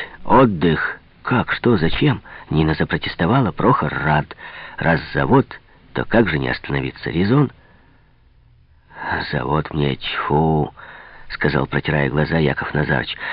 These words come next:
"Главная же суть в том, пришла фантазия, как следует кутнуть мне с вами. Эх, ребятишки вы мои, ребятишки!" Остановились в единственной довольно плохой гостинице.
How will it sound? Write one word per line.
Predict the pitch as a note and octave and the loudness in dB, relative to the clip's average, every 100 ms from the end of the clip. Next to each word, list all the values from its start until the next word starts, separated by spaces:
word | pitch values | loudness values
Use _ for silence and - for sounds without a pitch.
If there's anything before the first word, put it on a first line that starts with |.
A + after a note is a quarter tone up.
| - - | -10 -6
"Главная | D2 G#2 A2+ G#2 | 2 4 6 6
же | E2 | 4
суть | D2 G#2+ - | 2 0 0
в | - | -2
том, | - A#2 B2 | 4 6 6
пришла | F2+ C2+ - G#2+ | 4 -2 2 2
фантазия, | - E2+ - G2 A2+ G#2 G#2+ G2 F2 | 2 0 2 4 6 6 6 6 2
как | - C#2+ | 0 -2
следует | - - G#2+ G#2 - | -2 2 6 6 6
кутнуть | - - - - F3 - | 2 2 4 8 8 8
мне | C3 | 6
с | G#2+ | 6
вами. | F2+ D#2 C2+ | 2 2 4
Эх, | - - G#3 - | 4 4 4 6
ребятишки | C#3+ B2 B2 - F#3+ - - | 6 8 6 6 4 2 4
вы | F3 E3+ | 6 6
мои, | E3+ E3 | 8 8
ребятишки!" | D3+ C#3 B2 - F3+ - - A#2+ E2+ - - - - _ _ _ _ _ _ _ _ _ - - | 8 6 6 8 6 6 4 4 4 0 -14 -20 -20 _ _ _ _ _ _ _ _ _ -10 -4
Остановились | D#2 - E2+ G#2 E3 D#3 - - - - | -4 0 4 6 6 2 -8 -16 -14 -6
в | |
единственной | D#2 G#2+ F2+ C#3+ D#3 - D3+ D3 C#3 | 4 6 8 6 6 4 6 6 6
довольно | G2 F#2 B2+ A#2 | 6 6 4 2
плохой | C2+ - A2 | 0 2 2
гостинице. | A#2 - - B1+ B1+ - - | 0 -2 -4 -4 -4 -8 -12